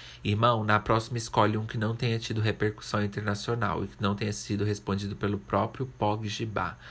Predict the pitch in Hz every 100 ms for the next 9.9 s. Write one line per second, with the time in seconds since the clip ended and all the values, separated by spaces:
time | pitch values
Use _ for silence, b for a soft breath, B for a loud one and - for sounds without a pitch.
0 | B B - 104 107 113 127 143 127 98
1 | 104 - 113 107 104 101 104 110 104 -
2 | 98 110 110 98 98 95 92 101 - 101
3 | 113 - - 117 117 - - - - -
4 | B - 110 110 95 95 85 82 - -
5 | - - 107 101 - 95 87 - - 113
6 | 107 95 - 107 107 110 120 113 113 113
7 | 117 110 113 113 - 78 - - - -
8 | - 107 98 92 85 - - - - 110
9 | 110 113 127 113 110 - - 101 95